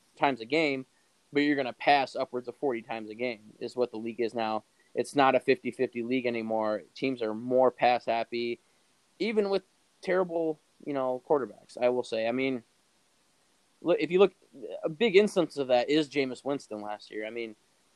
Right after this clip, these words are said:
Winston was passing the ball, you know, fifty times a game. Um, it's why he threw thirty interceptions, and, but he also had thirty touchdowns. I mean, leagues, the league as a whole is very pass happy, even if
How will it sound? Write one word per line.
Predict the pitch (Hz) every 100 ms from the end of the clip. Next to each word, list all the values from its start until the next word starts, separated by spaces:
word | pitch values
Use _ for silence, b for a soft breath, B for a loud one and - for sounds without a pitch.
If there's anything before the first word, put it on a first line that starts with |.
| _
Winston | 214 233 151
was | 123
passing | - 156 143 - 127
the |
ball, | 123 165 156 131
you | 135
know, | 127 120 -
fifty | 151 - 135
times | 156 143 123
a | 107
game. | 127 156 127 123 127 _ _ _ _ _ _ -
Um, | 123 117 113 113 113 107 _ - 92
it's | - -
why | 117
he | 120 120
threw | 135 127
thirty | - 131 127
interceptions, | 131 123 131 127 135 131 120
and, | 120 117 113 113 _
but | -
he | 120
also | 117 -
had | 123 -
thirty | 127 123
touchdowns. | 143 151 - 107 - - -
I |
mean, | 117 117 117 113 _ _ _ _ _ _ _ _ _ _ _ _ _ _ _
leagues, | 135 135 156 156 143 131 - - -
the | 131 135
league | 143 170 147
as | 135
a |
whole | 131 147 131
is | 131 131
very | 123 127 123
pass | 120 - 117 -
happy, | 151 151 117 113
even | 127 127
if | 123